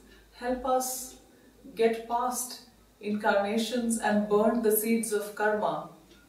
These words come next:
much, much faster. Meditation is an important step if we are a beginning, beginner on the path, and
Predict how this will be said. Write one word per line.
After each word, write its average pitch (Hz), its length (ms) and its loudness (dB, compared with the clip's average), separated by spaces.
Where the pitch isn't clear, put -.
much, 214 300 -4
much 214 300 -2
faster. - 440 -6
Meditation 277 760 -4
is 202 220 -6
an 185 360 -8
important 185 540 -6
step - 460 -12
if 208 240 -12
we 190 180 -6
are 190 300 -4
a 170 60 -6
beginning, 226 560 0
beginner 226 460 2
on 214 200 -2
the 208 80 -4
path, - 420 0
and 269 340 0